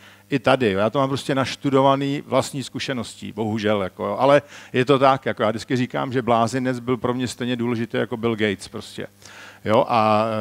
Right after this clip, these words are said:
e, tak to je, takže ta opička přehání a v momentě, kdy vlastně my tomu dítěti nejdřív prostě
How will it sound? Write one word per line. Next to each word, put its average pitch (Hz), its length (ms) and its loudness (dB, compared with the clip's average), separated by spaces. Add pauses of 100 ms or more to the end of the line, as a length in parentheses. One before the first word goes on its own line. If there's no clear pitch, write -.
e, 107 40 -6
tak - 220 0
to - 120 2
je, 135 160 6 (200)
takže 120 200 0
ta 175 100 6
opička 185 440 2
přehání 180 640 0
a 110 60 0
v 113 80 -2
momentě, 156 680 0 (300)
kdy 120 200 4
vlastně 180 540 2
my 147 160 0
tomu 175 280 -2
dítěti 170 440 -4
nejdřív 170 420 -2
prostě 170 540 2